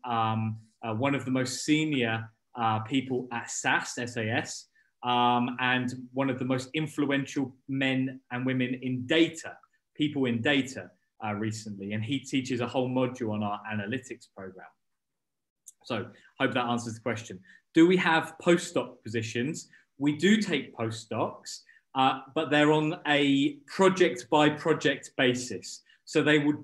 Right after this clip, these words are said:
tend to be advertised on our school website, and,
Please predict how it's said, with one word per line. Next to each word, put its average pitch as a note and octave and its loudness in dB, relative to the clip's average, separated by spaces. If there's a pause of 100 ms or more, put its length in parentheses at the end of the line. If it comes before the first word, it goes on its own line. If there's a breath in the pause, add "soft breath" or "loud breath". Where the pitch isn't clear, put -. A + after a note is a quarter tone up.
(120)
tend F3+ 0
to F3+ 0
be D3+ 0
advertised C#3 0 (300 loud breath)
on E3+ 4 (120)
our B2 4
school A#2 -2
website, G#2 -6 (380)
and, C#3 4